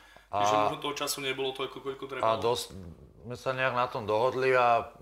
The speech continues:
Speaker 1: ja som hneď Kamil povedal, že potrebuje, potrebuje, potrebuje to mať systém. Potrebuje to mať systém a zatiaľ to vychádza tak, že sa to prija-, e, prijali sme. E, pribrali sme do týmu aj Andreja Fašanka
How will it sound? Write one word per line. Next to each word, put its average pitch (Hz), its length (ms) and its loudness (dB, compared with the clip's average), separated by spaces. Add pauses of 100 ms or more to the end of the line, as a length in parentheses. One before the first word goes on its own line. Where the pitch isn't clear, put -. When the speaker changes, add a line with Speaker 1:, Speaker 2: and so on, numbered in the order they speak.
(160)
Speaker 1:
ja 110 80 -8
som 110 160 -10
hneď 113 160 -10
Kamil 117 240 -2
povedal, 113 240 0
že 90 80 -10
potrebuje, 104 480 -6
potrebuje, 104 560 -6
potrebuje 110 400 -2
to - 80 -8
mať 98 160 -8
systém. 98 400 -6 (880)
Potrebuje 110 400 -2
to 117 80 -6
mať 101 160 -4
systém 110 480 -2
a 120 160 2
zatiaľ 117 320 -2
to 117 160 -6
vychádza 104 400 -8
tak, 107 160 -2
že 104 160 -6
sa 101 160 -8
to 107 240 -6
prija-, 110 320 0
e, 95 480 -4
prijali 87 400 -6
sme. 85 160 -14
E, 80 80 -16 (1400)
pribrali 117 480 2
sme 113 160 -4
do 110 160 2
týmu 110 320 -4
aj 98 400 0
Andreja 110 400 2
Fašanka 117 640 0